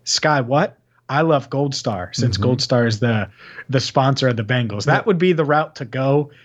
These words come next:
Speaker 1: if you're Joe. So maybe if he listens, of course he does. Uh, there you go, Joe. You have the, the answer locked and loaded when I ask. But absolutely, I'm willing to ask that. And hopefully I can ask that in person,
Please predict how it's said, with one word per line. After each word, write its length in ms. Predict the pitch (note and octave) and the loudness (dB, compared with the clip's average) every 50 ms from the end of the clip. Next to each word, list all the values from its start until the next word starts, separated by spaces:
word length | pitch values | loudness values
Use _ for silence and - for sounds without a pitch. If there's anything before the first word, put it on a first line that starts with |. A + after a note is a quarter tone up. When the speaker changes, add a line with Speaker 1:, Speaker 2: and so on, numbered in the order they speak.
| _ _ | _ _
Speaker 1:
if 200 | D3 C#3 C#3 - | -4 -4 0 0
you're 140 | C3+ B2+ A#2 | -2 -2 -2
Joe. 380 | G#2 - B2+ B2+ B2+ C3+ D3+ | -2 0 2 2 4 4 2
So 180 | D3 - - B2+ | 2 0 0 0
maybe 240 | B2+ C3 C3 B2+ B2+ | 2 2 2 2 0
if 100 | A#2+ - | 0 2
he 140 | C#3 C3+ | 2 2
listens, 420 | B2+ A#2+ B2 C3 - - D3+ C#3+ C3+ | 4 4 2 2 2 2 2 2 2
of 200 | B2+ A2+ - - | 0 -2 -2 0
course 180 | - E3 C3 | 0 0 0
he 100 | - A2+ | 0 -4
does. 280 | G2 G2+ G#2 G#2 G#2 - - - - - - - | -6 -4 -4 -4 -4 -6 -8 -16 -20 -20 -10 0
Uh, 220 | B2+ A#2+ A2+ A2 - - | 2 4 4 4 2 2
there 160 | C3 C#3 C#3 | 4 6 6
you 140 | C3+ C3 A2+ | 6 4 4
go, 200 | C3 C3 B2+ C3 | 4 4 4 4
Joe. 360 | A#2+ A2+ A2+ G#2+ G#2+ A2 A#2 | 0 0 -2 -2 0 0 0
You 160 | A2 A2+ A2+ | 2 2 2
have 180 | A2+ A#2+ A#2 A2 | 2 0 0 0
the, 240 | A#2 A2 A2+ - - | 0 0 0 0 0
the 160 | A#2+ A2+ A2+ | 0 0 2
answer 300 | A2+ A#2 A2 - - A2 | 2 0 0 0 -2 -2
locked 340 | G#2 G#2+ A2+ A#2 A#2 A#2 - | 0 0 2 0 0 0 0
and 120 | A2+ G#2+ | 0 2
loaded 260 | A2 A#2+ B2 A2 A2 | 2 2 4 2 2
when 140 | G2+ A2 G#2+ | 0 0 0
I 120 | G#2+ G#2+ G#2+ | 2 2 2
ask. 320 | A2+ A2 G2+ F#2+ - - | 2 0 0 -2 -2 -2
But 140 | - - C#3 | -2 0 0
absolutely, 840 | D#3 D#3 D3+ C#3+ - - C#3 C3 A#2+ B2+ C3 - B2 A#2 G2+ F2+ F#2 _ _ _ _ _ _ - | 0 0 0 0 -2 -2 -2 0 0 -2 -2 -2 -4 -6 -8 -8 -12 _ _ _ _ _ _ -2
I'm 140 | B2 B2+ B2 | 0 2 2
willing 260 | A#2+ A#2 A#2 A2 G#2 | 4 2 2 2 0
to 100 | A2 A2 | 0 -2
ask 240 | A2 A2 A2 - - | -2 -2 -2 0 0
that. 120 | A#2+ A2 | 2 2
And 180 | B2 B2 B2+ B2 - - | 2 2 2 -2 -4 -14
hopefully 400 | - - B3 D4+ D4 - C#4+ C4 | 0 2 2 2 2 2 2 2
I 100 | F3 D#3 | 2 2
can 140 | D#3 - D#3 | 0 0 -2
ask 300 | C3+ C3+ D3 D3 - - | 0 0 0 -2 -2 0
that 140 | D3 C#3+ B2+ | 0 0 0
in 140 | B2+ A#2 A2+ | 0 -4 -8
person, 500 | - - C#3 C3+ A#2 - - G2 F2+ | -4 -2 -2 -2 0 -2 -6 -10 -10